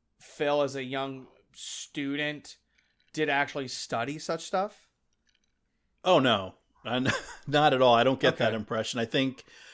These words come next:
Speaker 2: um, yeah, I, I think there is a moment of surprise. I think there is a moment of genuine, um, well, a, a double surprise. One, that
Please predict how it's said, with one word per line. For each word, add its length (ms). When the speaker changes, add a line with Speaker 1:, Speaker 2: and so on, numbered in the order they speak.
Speaker 2:
um, 560
yeah, 200
I, 220
I 100
think 280
there 120
is 220
a 60
moment 360
of 140
surprise. 880
I 100
think 300
there 180
is 200
a 80
moment 420
of 160
genuine, 1000
um, 580
well, 200
a, 140
a 80
double 320
surprise. 720
One, 720
that 600